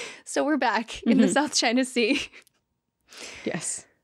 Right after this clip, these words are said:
Speaker 1: Oh, she actually was the powerful badass that I dreamed that she would be.
Speaker 2: Yes.
Speaker 1: And she wrangled the whole world around.
Speaker 2: Mm-hmm.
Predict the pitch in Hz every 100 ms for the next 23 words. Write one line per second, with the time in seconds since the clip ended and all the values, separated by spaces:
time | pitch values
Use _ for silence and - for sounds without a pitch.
0 | _ _ _ _ _ _ _ _ _ 294
1 | 294 269 233 - - - - 311 339 -
2 | 339 269 196 175 - - - - 220 208
3 | 175 208 190 190 262 240 226 233 - 208
4 | 202 190 175 196 202 156 180 196 156 -
5 | 190 170 214 104 107 247 - _ - 220
6 | 220 170 - - 285 277 - 330 294 285
7 | 311 359 392 392 285 269 254 - - 339
8 | 359 381 392 392 - - - 330 370 349
9 | 254 214 208 202 - - - _ _ _
10 | _ 196 175 180 190